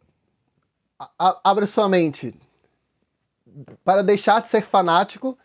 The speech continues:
você tem que tentar parar de ver que Deus está restrito ao seu templo. Isso é uma ofensa a Deus.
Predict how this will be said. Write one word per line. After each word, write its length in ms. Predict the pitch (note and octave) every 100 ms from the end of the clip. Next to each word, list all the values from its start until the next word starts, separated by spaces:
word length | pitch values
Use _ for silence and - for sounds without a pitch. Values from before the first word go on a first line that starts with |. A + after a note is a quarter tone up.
| _ _ -
você 200 | E3 F#3
tem 180 | G3+
que 100 | G#3
tentar 640 | G3 G#3 G3+ F#3 G3+ A3+ -
parar 360 | - A3 G3 A3+
de 140 | G#3
ver 360 | G3+ F3 G3+ G#3+
que 100 | G#3+
Deus 320 | E3 G3 G3+
está 380 | F#3 - F#3 G3 -
restrito 560 | A3 G#3+ - A#3+ C#4 B3
ao 40 |
seu 180 | - G#3
templo. 520 | - D#3 C3+ C3 B2 _ _
Isso 160 | F#3+ B3
é 20 |
uma 120 | B3+
ofensa 580 | B3 A#3+ B3 B3 G#3+ E3+
a 40 |
Deus. 300 | F#3+ B3 F#3